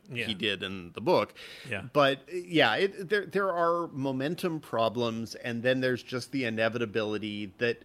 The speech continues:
Speaker 2: what you're gonna want more than anything on earth is Jeff Bridges and John Lithgow going
Speaker 1: Right.
Speaker 2: head-to-head to some degree,
Speaker 1: Right.
Speaker 2: and,
Speaker 1: Right.
Speaker 2: and if you don't get that, it's a little disappointing.
Speaker 1: I agree.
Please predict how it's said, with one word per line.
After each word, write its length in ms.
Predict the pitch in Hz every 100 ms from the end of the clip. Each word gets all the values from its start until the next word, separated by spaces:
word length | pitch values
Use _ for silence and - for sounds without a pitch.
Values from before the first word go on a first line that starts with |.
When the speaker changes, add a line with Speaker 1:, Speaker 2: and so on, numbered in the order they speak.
| - 104
Speaker 2:
what 260 | 151 160
you're 120 | 185 147
gonna 200 | 151 131
want 400 | 110 117 104 113
more 180 | 110 113
than 200 | 104 - -
anything 480 | 170 180 160 160 139
on 200 | 123 107
earth 340 | 104 110 104 -
is 280 | 127 120 104 -
Jeff 260 | - 123 -
Bridges 440 | 127 117 120 104
and 160 | 110 101
John 220 | 113 107
Lithgow 360 | 104 95 - 101
going 280 | 98 110 98
Speaker 1:
Right. 160 | 120
Speaker 2:
head-to-head 360 | 104 98 113 104
to 80 | 113
some 300 | - 127 139
degree, 580 | 131 113 110 110 104 98
Speaker 1:
Right. 80 | -
Speaker 2:
and, 260 | 107 107 101
Speaker 1:
Right. 180 | 90 - - - - -
Speaker 2:
and 120 | 139
if 140 | 139
you 60 | 151
don't 240 | 156 147
get 240 | - 196 -
that, 320 | 117 113 170 - - -
it's 200 | 247 -
a 40 |
little 280 | 135 131 107
disappointing. 560 | 90 85 101 - - -
Speaker 1:
I 140 | 113
agree. 320 | 92 90 80